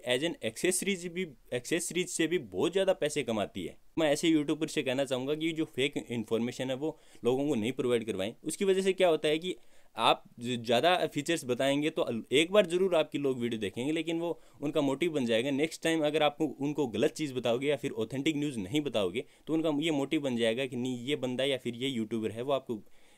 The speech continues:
गलत इन्फॉर्मेशन प्रोवाइड करवा रहे हैं, तो आप नहीं देख पाओगे। इसी वजह से मेरा रहता है कि जो ऑथेंटिक न्यूज़ होती है वही मैं आपको प्रोवाइड करवाता हूँ। अगर मैं आपको गलत न्यूज़ या फेक न्यूज़ प्रोवाइड करवाने लग गया तो आप मेरा चैनल नहीं देखोगे। आपका यह मोटिव बन जाएगा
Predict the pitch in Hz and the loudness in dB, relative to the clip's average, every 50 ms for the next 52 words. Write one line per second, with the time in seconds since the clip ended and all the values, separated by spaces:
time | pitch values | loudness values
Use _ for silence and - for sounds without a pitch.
0 | - 101 110 107 104 104 127 147 151 147 135 117 107 117 113 117 117 113 110 120 | -6 -4 -2 0 0 2 2 2 2 2 0 0 2 2 2 2 2 0 0 -2
1 | 113 104 98 107 101 101 95 87 95 90 92 92 98 101 123 120 135 - 113 107 | -4 -2 -2 -2 0 0 -2 -2 -4 -4 -4 -4 -4 -2 0 0 0 0 0 -2
2 | 113 123 104 101 92 - 98 90 85 80 90 90 - - 127 123 - 196 190 190 | 0 0 -2 -2 -4 -4 -4 -6 -4 -6 -8 -12 -10 -8 -4 -2 2 2 4 4
3 | 190 185 185 175 175 175 175 170 143 127 117 - 123 120 123 156 202 - - - | 4 2 2 2 2 4 4 4 4 2 2 0 -2 -2 -2 -2 -4 -8 -14 -20
4 | - - - _ - 160 175 156 165 208 - - 131 127 - 131 127 131 147 202 | -20 -20 -20 _ -6 -4 -2 2 2 2 2 2 0 -6 -4 -4 -4 -2 0 0
5 | 208 202 185 180 180 175 160 143 139 - 151 156 147 127 139 147 160 160 151 143 | 2 2 2 2 2 0 0 -2 0 0 0 0 2 0 0 0 0 0 -2 -2
6 | - - 139 113 113 101 101 101 110 123 120 123 104 90 85 - - 87 98 113 | -4 -6 -6 -6 -4 -2 -2 0 0 -2 -2 -2 -2 -2 -4 -4 -4 -6 -8 -8
7 | - - - - 131 143 160 165 160 160 - 165 156 127 120 131 156 160 156 156 | -12 -16 -10 -4 -2 0 0 0 0 0 -2 -4 -4 -2 -2 -2 -2 0 0 0
8 | 160 156 143 151 143 - - 123 123 143 147 156 147 - 127 123 123 120 110 - | 0 0 0 -2 -2 -2 -2 -4 -2 -2 -2 -4 -4 -4 -2 0 0 0 0 -2
9 | 110 107 110 110 107 101 92 82 95 110 143 - - 151 151 156 165 165 160 - | -4 -2 -2 -2 -2 -2 -2 -4 -4 -6 -6 -4 -4 -4 -2 -2 -2 -2 -2 -2
10 | 151 156 160 165 156 143 123 113 107 107 95 101 95 85 85 - 107 117 120 131 | -2 -2 0 0 0 0 0 -2 -2 -2 -2 -4 -6 -8 -6 -6 -6 -6 -4 -2
11 | 139 139 135 131 131 131 135 139 131 135 131 127 127 135 135 156 160 | -2 0 -2 -2 -4 -6 -6 -6 -4 -4 -2 -2 -2 -2 -4 -6 -8